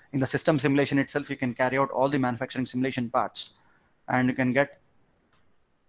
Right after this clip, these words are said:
very easy, accurate, and affordable simulations using Inspire Cast, Inspire Form. Okay, quickly I'll run through because the time is up as, uh, as per the agenda. So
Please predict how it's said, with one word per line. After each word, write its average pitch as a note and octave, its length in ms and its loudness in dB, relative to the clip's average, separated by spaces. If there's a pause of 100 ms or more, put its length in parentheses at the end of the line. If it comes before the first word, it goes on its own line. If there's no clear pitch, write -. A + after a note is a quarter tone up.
(240)
very D3 520 2
easy, D3+ 400 0
accurate, C#3 380 0
and B2+ 80 2
affordable C#3 400 2
simulations B2+ 500 -4
using B2 260 -2
Inspire B2 340 0
Cast, - 480 0
Inspire A#2+ 320 -4
Form. D3 300 2 (520)
Okay, - 200 -8
quickly F#3 360 2
I'll D#3+ 100 8
run D3 220 4
through E3+ 200 -4 (160)
because B2+ 280 -4
the B2 60 -2
time C3 260 -2
is B2+ 140 -2
up C#3 280 -2
as, A#2 460 -6
uh, A2+ 240 -2 (120)
as A#2+ 120 -2
per C4 100 -8
the A2+ 160 0
agenda. A#2 420 -2 (840)
So B2+ 360 -4